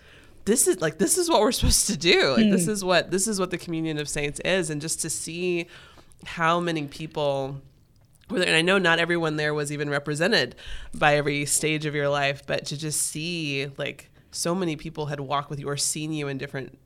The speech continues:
Speaker 1: stages of life. Like, ah,
Speaker 2: Mm-hmm.
Speaker 1: I just thought it was gorgeous.
Speaker 2: Mm-hmm. And in the mass, like, so all throughout the preparation, we,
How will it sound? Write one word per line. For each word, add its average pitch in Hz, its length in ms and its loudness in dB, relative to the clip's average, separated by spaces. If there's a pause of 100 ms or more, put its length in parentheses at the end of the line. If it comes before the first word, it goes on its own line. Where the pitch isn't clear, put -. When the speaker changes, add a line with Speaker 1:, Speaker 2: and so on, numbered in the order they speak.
(100)
Speaker 1:
stages 139 600 -8
of - 120 -12
life. - 460 -8
Like, 180 280 -2
ah, - 60 -4
Speaker 2:
Mm-hmm. 185 140 -4
Speaker 1:
I 143 40 -8
just - 140 -14
thought - 100 -14
it - 20 -20
was - 100 -16
gorgeous. - 540 -18 (880)
Speaker 2:
Mm-hmm. 185 320 2 (480)
And 214 180 8
in 214 180 8
the 190 100 6
mass, 185 760 2
like, 190 380 6
so 190 520 4
all 220 600 6
throughout 220 320 4
the 190 80 0
preparation, 190 540 2
we, 202 280 0